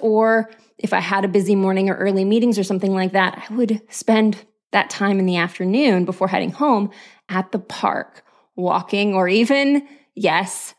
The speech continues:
running <laughs> the loop next to the river. So in the town that I live in, there's this beautiful park right by the river. And I got to know that loop really, really, really well. And sure, sometimes I still had to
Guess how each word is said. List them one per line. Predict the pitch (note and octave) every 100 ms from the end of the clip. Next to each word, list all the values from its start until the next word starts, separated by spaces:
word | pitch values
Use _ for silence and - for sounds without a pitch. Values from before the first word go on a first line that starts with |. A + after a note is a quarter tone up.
| _ _
running | F#3+ G3+ G3 D3 F3+ E4+
<laughs> | E4+ - D#4 E4+ D#4+ F4+ - - - F4
the | A3+ B3
loop | A#3 G#3+ A3 A3+
next | F#3+ E3+ F3+
to | -
the | A3+
river. | B3+ A4 - - A3
So | - G3 F3+ F#3
in | F#3 G3
the |
town | F#3 G3 F#3
that |
I | F3
live | G3+ C#4
in, | B3 A#3+
there's | G#3+ F#3+
this | F3+
beautiful | F#3 F3 F3
park | - F#3+ F#3 F#3
right | F3 F3
by | D#3+
the | D#3+
river. | E3+ D#3+ E3 E3 _ -
And | A3 G3 F#3+ F3+
I | G#3
got | A3 -
to | A#3
know | F#3 F3
that | G#3 -
loop | G3 E3+ E3+ - G3
really, | F#3+ F3+ G3
really, | E3+ F3 E3+
really | F3+ - -
well. | F3+ C#4+ D4+ - - - _ _ _ -
And | A#3+ B3 B3 A#3+ A3+ - _ -
sure, | - F4 A#3
sometimes | B3 A#3+ B3+ C4+ A3+
I |
still | G#3 - G#3
had | A3 G#3+
to | G#3 F#3+